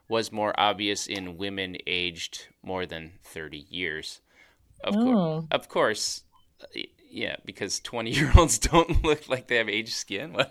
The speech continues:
Speaker 1: <laughs> I didn't
Speaker 2: Well, I've seen a couple twenty-year-olds who've hit the tanning bed a little too
Speaker 1: Uh,
Speaker 2: hard.
Speaker 1: <laughs> that's right, you're from California.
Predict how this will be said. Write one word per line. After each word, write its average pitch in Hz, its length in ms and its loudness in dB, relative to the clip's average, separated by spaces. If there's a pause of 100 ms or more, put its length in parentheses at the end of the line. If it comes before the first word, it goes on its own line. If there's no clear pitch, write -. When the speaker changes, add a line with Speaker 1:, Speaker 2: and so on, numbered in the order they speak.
(120)
Speaker 1:
<laughs> - 240 -2
I - 60 2
didn't - 240 -2
Speaker 2:
Well, 247 240 4
I've 262 180 6
seen 262 220 4
a 214 60 4
couple 220 320 0
twenty-year-olds 185 720 2
who've 185 220 0
hit 196 140 -2
the 180 100 -2
tanning 180 420 2
bed 165 140 2
a 160 80 4
little 156 320 4
too - 160 -4
Speaker 1:
Uh, 135 340 6 (160)
Speaker 2:
hard. 156 100 0 (1080)
Speaker 1:
<laughs> 110 80 -2
that's 127 200 -2
right, 110 160 2
you're 95 140 -2
from 95 200 -16
California. 92 640 -4